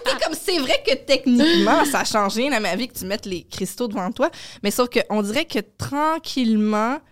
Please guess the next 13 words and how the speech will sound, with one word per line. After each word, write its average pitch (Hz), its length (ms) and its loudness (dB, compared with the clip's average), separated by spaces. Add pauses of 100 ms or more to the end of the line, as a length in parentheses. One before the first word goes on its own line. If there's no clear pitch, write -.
(200)
la, 185 380 2
la, 175 380 4
la 175 260 0
réalité 196 480 -2
qu'il, 185 300 -2
qu'il - 160 -12
se, 160 220 -2 (120)
qu'il 214 220 -4
ou 185 60 2
elle 208 100 0
se - 120 -4
construise 196 840 -6 (100)
remplace 202 1040 -4